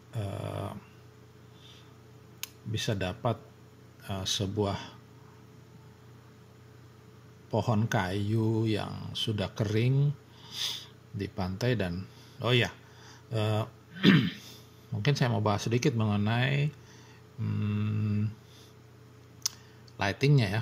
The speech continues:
Kalau mungkin ada yang penasaran foto ini lightingnya bagaimana.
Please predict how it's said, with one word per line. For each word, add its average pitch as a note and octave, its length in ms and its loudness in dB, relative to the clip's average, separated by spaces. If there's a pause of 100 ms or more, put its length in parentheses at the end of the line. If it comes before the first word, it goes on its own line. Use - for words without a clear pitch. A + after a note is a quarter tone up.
Kalau G2+ 160 2
mungkin A#2 240 2
ada F#2+ 160 0
yang F#2 80 -4
penasaran G2 720 -4 (840)
foto G2+ 240 -2
ini G#2 160 2
lightingnya A2 480 2
bagaimana. F#2 880 -2